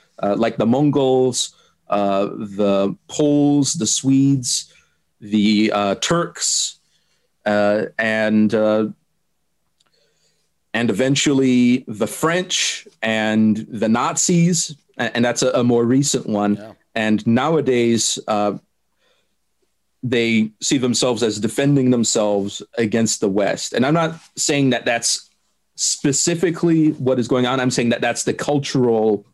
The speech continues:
Speaker 1: uh, mindset, that
Speaker 2: Yep.
Speaker 1: they have this defensive mindset. And i-, in some ways, this is juxtaposed, uh, against their, uh,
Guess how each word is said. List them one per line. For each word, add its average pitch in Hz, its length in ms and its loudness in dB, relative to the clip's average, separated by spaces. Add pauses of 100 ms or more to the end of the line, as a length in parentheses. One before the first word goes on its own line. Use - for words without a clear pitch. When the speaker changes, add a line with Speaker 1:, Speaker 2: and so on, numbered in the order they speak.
(260)
Speaker 1:
uh, 107 260 0
mindset, 113 720 0 (180)
that 110 100 -2
Speaker 2:
Yep. - 60 -2
Speaker 1:
they 113 100 2
have 117 160 0
this - 240 -2
defensive 143 600 -2
mindset. 101 460 0 (540)
And 107 440 2 (160)
i-, 123 140 -2
in 123 120 2
some 139 180 2
ways, 123 480 0 (800)
this 127 280 -2
is 117 120 0
juxtaposed, 127 920 -2 (100)
uh, 107 300 0 (100)
against 120 480 -2
their, 104 400 0 (500)
uh, 98 300 0